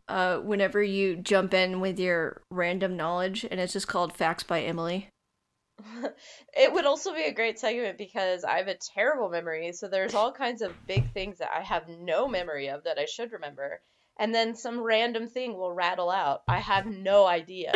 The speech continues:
Speaker 2: what will
Speaker 1: <laughs>
Speaker 2: ever come out of my brain. Like, it's a mystery to me, too.
Speaker 1: Speaking of mysteries, I think we should do
Speaker 2: Uh,
Speaker 1: the intro.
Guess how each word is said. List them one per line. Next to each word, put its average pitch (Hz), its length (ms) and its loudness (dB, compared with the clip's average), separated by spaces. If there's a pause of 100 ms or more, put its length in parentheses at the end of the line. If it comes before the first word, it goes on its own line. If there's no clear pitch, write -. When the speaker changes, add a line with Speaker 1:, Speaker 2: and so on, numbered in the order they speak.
(240)
Speaker 2:
what 170 200 -2
will 165 120 2
Speaker 1:
<laughs> - 40 -4
Speaker 2:
ever 170 300 0
come 175 160 -12
out 160 180 -2
of 151 120 -10
my 156 120 -4
brain. 143 420 -12
Like, 185 320 2 (320)
it's - 180 -12
a 339 80 4
mystery 302 480 2
to 311 80 -2
me, 320 160 -4
too. 285 440 -2 (2250)
Speaker 1:
Speaking 294 480 4
of 196 80 4
mysteries, 180 680 -2 (1040)
I 202 100 -2
think 196 200 -2
we 196 120 4
should 220 200 6
do 208 100 8
Speaker 2:
Uh, - 40 8
Speaker 1:
the 220 160 4
intro. - 480 -4